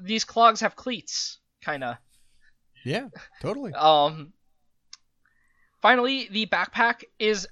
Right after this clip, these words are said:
Speaker 1: no longer, like, you, you don't actually have, like, the booster backpack anymore. It's actually, like, it looks like a backpack with, like, a,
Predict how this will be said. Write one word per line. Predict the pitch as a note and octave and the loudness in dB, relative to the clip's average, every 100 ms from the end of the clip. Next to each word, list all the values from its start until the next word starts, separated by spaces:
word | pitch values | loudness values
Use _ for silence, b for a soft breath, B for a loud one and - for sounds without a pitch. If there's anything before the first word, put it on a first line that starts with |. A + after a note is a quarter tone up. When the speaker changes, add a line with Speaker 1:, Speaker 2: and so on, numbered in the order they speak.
| G3 | -6
Speaker 1:
no | G#3 | -2
longer, | E4 B4 A#4 G4 | 0 0 -2 2
like, | D4+ B3+ - | 2 0 -10
you, | G#3+ B3 | -6 -4
you | C4 B3 | -2 0
don't | F4 | 0
actually | B4 - F4+ | -2 -4 -4
have, | C#4+ E4 | -2 -2
like, | D#4 | -4
the | A#3 | -6
booster | F#3+ C#4+ - | -6 -8 -6
backpack | D3+ D3 - C#3+ | -6 -6 -4 -6
anymore. | C3+ C3+ B2+ | -6 -8 -8
It's | B2+ | -4
actually, | F#3 G#3+ D#4 | -4 -2 -2
like, | A3 G#3 - b b b b b | 0 -2 -2 b b b b b
it | A3+ | 0
looks | A3+ F#4+ | 0 0
like | C#4+ | 2
a | |
backpack | G3 F#3+ G3+ A#3+ A3 | 4 4 4 2 2
with, | G3 | 0
like, | F3 | 2
a, | D#3+ | 2